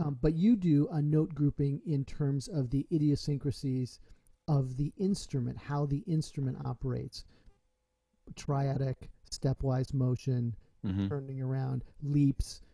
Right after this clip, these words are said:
Speaker 1: and bracketing stuff on how the trumpet works and then how the ear can, can latch onto that in, in complicated melodies, which I
Speaker 2: Ye-,
Speaker 1: think is fascinating.
Speaker 2: Well, yeah, so I am overlapping, like, you know, we, so we've talked about Arvin characteristic studies a couple times here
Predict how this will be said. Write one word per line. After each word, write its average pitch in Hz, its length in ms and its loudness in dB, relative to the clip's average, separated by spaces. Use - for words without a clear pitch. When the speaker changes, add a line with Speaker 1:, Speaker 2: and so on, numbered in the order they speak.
Speaker 1:
and 139 260 2
bracketing 156 440 4
stuff 135 300 0
on 147 140 0
how 147 340 0
the 127 120 0
trumpet 180 580 -2
works 127 540 -6
and 147 120 4
then 143 140 4
how 151 300 2
the 139 240 0
ear 160 240 2
can, 135 340 -2
can 135 220 0
latch 131 400 -4
onto 147 320 -2
that 123 240 -4
in, 131 160 -2
in 131 220 0
complicated 127 560 -2
melodies, 127 300 -4
which 151 120 0
I 160 40 0
Speaker 2:
Ye-, 139 80 6
Speaker 1:
think 143 120 2
is - 140 -12
fascinating. 131 680 -6
Speaker 2:
Well, 131 200 8
yeah, 135 240 12
so 117 240 6
I 120 220 4
am 120 340 6
overlapping, 101 840 2
like, 98 280 2
you - 140 -2
know, 87 80 -2
we, 104 160 2
so 127 140 0
we've 123 160 4
talked 107 220 0
about 95 140 0
Arvin 92 240 4
characteristic 92 560 -2
studies 80 320 0
a 85 60 -4
couple 87 220 0
times 82 300 -4
here 85 280 -4